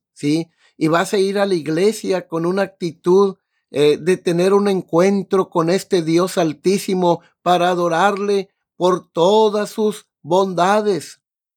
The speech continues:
¿sí? Porque Dios es bueno. Dios es el ser más benigno en todo el universo. Ahora, estimado oyente, este, cuando uno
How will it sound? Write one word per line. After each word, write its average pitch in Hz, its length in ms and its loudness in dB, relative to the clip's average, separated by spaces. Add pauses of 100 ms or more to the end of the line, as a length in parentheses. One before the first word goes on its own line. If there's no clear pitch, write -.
(180)
¿sí? 147 460 -6
Porque 143 340 -2
Dios 139 600 -2
es 139 200 -2
bueno. 147 420 -2 (280)
Dios 170 560 0
es 185 260 0
el 196 160 -2
ser 185 400 0 (200)
más 170 500 -2
benigno 175 840 -4 (180)
en 170 400 -2
todo 190 440 0
el 185 140 -4
universo. 185 880 -4 (920)
Ahora, 131 320 2
estimado 135 420 -4
oyente, 151 580 -2 (960)
este, 135 720 0 (1800)
cuando 143 360 -2
uno 208 480 -4